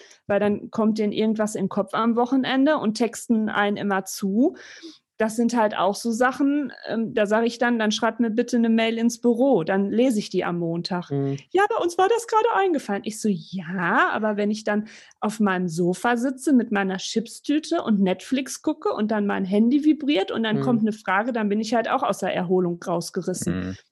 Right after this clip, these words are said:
Speaker 1: Und man will als Bauherr ja auch, dass, ähm, sein Architekt, sein, sein Bauleiter halt auch nach wie vor Motivation und Spaß an der Arbeit hat, ne? Und halt nicht nur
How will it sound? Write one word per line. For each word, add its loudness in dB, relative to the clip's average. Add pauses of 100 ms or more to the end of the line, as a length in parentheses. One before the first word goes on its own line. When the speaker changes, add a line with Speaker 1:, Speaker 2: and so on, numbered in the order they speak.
(140)
Speaker 1:
Und -2
man 2
will 0
als -2
Bauherr 2
ja 2
auch, -4
dass, -4
ähm, 0
sein -2
Architekt, -6
sein, -4
sein 0
Bauleiter 2
halt -2
auch -6
nach 0
wie -4
vor -2
Motivation 0
und -2
Spaß -4
an -4
der 0
Arbeit 0
hat, -12
ne? -2
Und -4
halt -2
nicht 4
nur 4